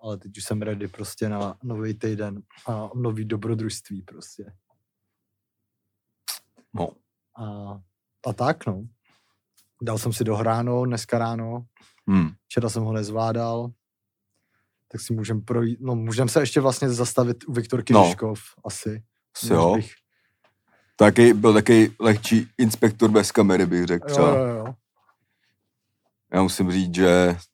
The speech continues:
Speaker 2: to já tady nechci nic pochcávat, ale mě to docela zklamalo, bych řekl. Možná silný výraz zbytečně, ale jako čekal jsem, že někdo tam bude čekat, že tam, bylo tam dva tisíce čtyři sta diváků oficiálně.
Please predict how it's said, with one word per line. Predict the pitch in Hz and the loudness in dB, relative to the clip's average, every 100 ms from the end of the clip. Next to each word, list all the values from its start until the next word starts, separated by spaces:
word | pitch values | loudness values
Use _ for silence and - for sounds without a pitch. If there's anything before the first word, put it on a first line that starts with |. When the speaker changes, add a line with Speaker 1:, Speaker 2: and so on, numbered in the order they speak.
| _ _ _ _ _ _ _ _ _ _ _ _ _ 82 | _ _ _ _ _ _ _ _ _ _ _ _ _ -8
Speaker 2:
to | 90 | -2
já | 85 | 0
tady | 85 85 | 0 0
nechci | 82 82 87 | -2 -4 -6
nic | 85 | -6
pochcávat, | 85 - - 85 82 | -10 -8 -2 0 2
ale | 85 85 | 0 0
mě | 82 | -2
to | - 85 | -2 -4
docela | 78 - - 87 87 | -4 -10 -4 -2 -2
zklamalo, | - _ - 80 80 87 90 | -8 _ -2 0 2 2 2
bych | 90 90 | 2 0
řekl. | 90 92 98 - _ _ _ _ _ _ _ _ _ _ _ - | 0 -2 -4 -14 _ _ _ _ _ _ _ _ _ _ _ -10
Možná | 82 80 78 | -4 -2 -4
silný | - - 85 82 82 | -4 -2 0 0 -2
výraz | 80 82 82 | -4 -4 -4
zbytečně, | 78 73 82 - 87 | -6 -10 -10 -6 -4
ale | 67 82 | -2 -2
jako | 80 78 85 78 _ _ _ _ _ - _ _ | -2 -4 -6 -6 _ _ _ _ _ -20 _ _
čekal | - 90 98 | -8 2 2
jsem, | - 98 | 4 0
že | 87 92 85 | 4 2 2
někdo | 90 85 90 | 0 0 -2
tam | 90 82 | 0 -2
bude | 87 | -2
čekat, | 87 90 87 | -4 -2 -2
že | 85 90 | 0 -4
tam, | - 101 95 85 | 0 0 0 -2
bylo | 92 98 | 0 4
tam | 104 98 | 4 4
dva | 95 | 2
tisíce | 90 98 90 98 | 0 -4 -6 -8
čtyři | - 92 | -4 -4
sta | 87 92 | -4 -4
diváků | 90 87 80 - | -2 0 -2 -8
oficiálně. | - 78 - 78 78 78 | -16 -12 -6 -4 -4 -8